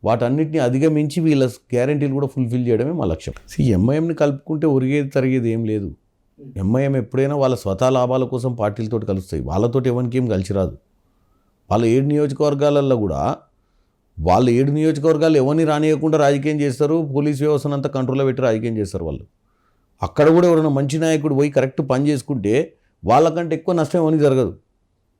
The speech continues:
అక్కడ ప్రజలకు వాళ్ళు సూర్యోదయం చూడకుండా చీకట్ల బతికేటట్టుగా చేస్తారు వాళ్ళు.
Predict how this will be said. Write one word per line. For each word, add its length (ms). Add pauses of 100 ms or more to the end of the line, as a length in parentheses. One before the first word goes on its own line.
అక్కడ 240
ప్రజలకు 480
వాళ్ళు 480 (120)
సూర్యోదయం 680
చూడకుండా 500 (320)
చీకట్ల 300
బతికేటట్టుగా 680
చేస్తారు 360
వాళ్ళు. 200